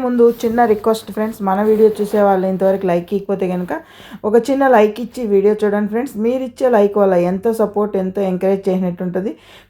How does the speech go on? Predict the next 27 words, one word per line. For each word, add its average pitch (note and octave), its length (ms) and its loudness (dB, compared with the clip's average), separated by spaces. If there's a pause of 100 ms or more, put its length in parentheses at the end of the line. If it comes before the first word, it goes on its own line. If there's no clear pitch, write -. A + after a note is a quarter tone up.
కొత్తగా C4 400 2
ఎవరైనా A#3 360 2 (100)
మన G3+ 100 0 (140)
ఛానల్ని G3+ 400 0 (100)
చూస్తున్నట్టయితే G3 680 -4 (100)
తప్పకుండా A#3 520 0
సబ్స్క్రైబ్ G#3 560 -2
చేసుకోండి. G3+ 420 -4 (460)
పక్కనే C#4 380 2
ఉన్న C4 120 0 (100)
గంట A3 200 2
సింబల్ A3+ 280 -2
క్లిక్ G#3 280 -10
చేసి G#3+ 240 -2 (200)
all G3 200 6
అనే A3 180 -2
దాన్ని A3 220 0
క్లిక్ F3+ 240 -10
చేశారంటే G3+ 520 0 (440)
అందరికంటే C4 440 2 (100)
ముందుగా A3 340 2 (240)
ఈ G#3+ 40 -6 (120)
కలికిరి A3 380 0
మార్కెట్ G#3 440 0
దిగుమతి G3 440 0
గురించి F3+ 280 -2 (120)
తెలుసుకోవచ్చు. F3 580 -6